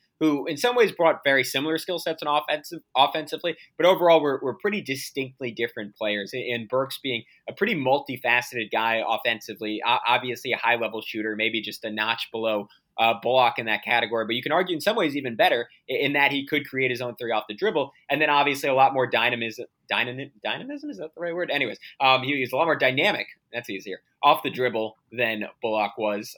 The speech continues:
uh, a much better passer, um, even though he wasn't a great finisher, he, he was better at getting to the rim, and at least presented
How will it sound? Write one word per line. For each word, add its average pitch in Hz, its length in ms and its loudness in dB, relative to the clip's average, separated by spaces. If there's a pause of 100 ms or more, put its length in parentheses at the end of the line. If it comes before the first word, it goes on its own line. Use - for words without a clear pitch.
uh, 107 160 0
a - 20 -2
much 107 220 -6
better 190 220 -6
passer, 202 500 0 (220)
um, 127 120 -2
even 156 200 0
though 131 80 0
he 131 100 -2
wasn't 110 220 -4
a - 20 -14
great 135 320 -4
finisher, 123 360 -6
he, 110 200 -8
he 117 80 -10
was 107 160 -6 (100)
better 104 260 0
at - 120 -18
getting 104 280 -10
to 202 180 -6
the 185 100 -2
rim, 170 240 0 (180)
and 151 120 4
at 156 120 2
least 196 240 0
presented 147 540 0